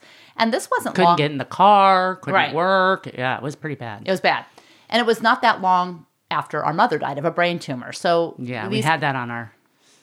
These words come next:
Speaker 2: we had that on our mind, for
Speaker 1: On our
Speaker 2: sure.
Speaker 1: radar.
Speaker 2: Yes.
Speaker 1: And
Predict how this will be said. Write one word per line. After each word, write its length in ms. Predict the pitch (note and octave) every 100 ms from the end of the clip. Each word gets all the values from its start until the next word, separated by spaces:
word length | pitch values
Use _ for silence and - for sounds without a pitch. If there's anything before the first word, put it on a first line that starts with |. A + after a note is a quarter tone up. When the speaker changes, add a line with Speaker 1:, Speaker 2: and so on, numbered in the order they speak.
| _ -
Speaker 2:
we 80 |
had 160 | B2+ A#2
that 160 | G2 F2+
on 140 | F#2
our 80 | G#2
mind, 420 | G#2+ F#2 G#2 G#2
for 80 | -
Speaker 1:
On 120 | F3
our 60 | A3+
Speaker 2:
sure. 60 | A#3
Speaker 1:
radar. 420 | G3+ E3+ C3+ A2+ _
Speaker 2:
Yes. 400 | C3+ G#2 - - _ _ _ -
Speaker 1:
And 640 | G#3 G3+ F#3 F3+ F3 F3 -